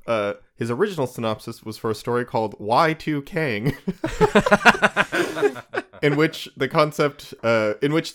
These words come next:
Speaker 1: when the clock ticked over at midnight, New Year's Eve, nineteen ninety-nine, it became nineteen hundred again, and all the Marvel characters would be turn-of-the-century versions of themselves.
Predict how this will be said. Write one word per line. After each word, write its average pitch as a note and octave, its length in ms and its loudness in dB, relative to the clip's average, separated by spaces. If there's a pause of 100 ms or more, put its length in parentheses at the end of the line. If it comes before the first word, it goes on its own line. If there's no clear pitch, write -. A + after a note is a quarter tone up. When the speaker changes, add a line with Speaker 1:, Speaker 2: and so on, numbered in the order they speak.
Speaker 1:
when C3 180 -2
the A2+ 60 -2
clock E3+ 300 -4
ticked - 180 -10
over D3+ 220 0
at A2 100 -2
midnight, C#3 440 -4 (120)
New A2+ 120 -6
Year's B2+ 280 -4
Eve, B2+ 180 -6
nineteen A2+ 260 -4
ninety-nine, A2+ 600 -4
it A2 80 -14
became G#2+ 380 -6
nineteen B2 380 -6
hundred G#2+ 640 -8
again, F#2+ 400 -8
and A2 100 -6
all C3+ 120 0
the C#3+ 60 -2
Marvel C3 260 -2
characters B2 400 -2
would A2 100 -8
be G2+ 100 -12
turn-of-the-century C#3 840 -8
versions G#2 400 -8
of F2+ 100 -20
themselves. F#2+ 540 -18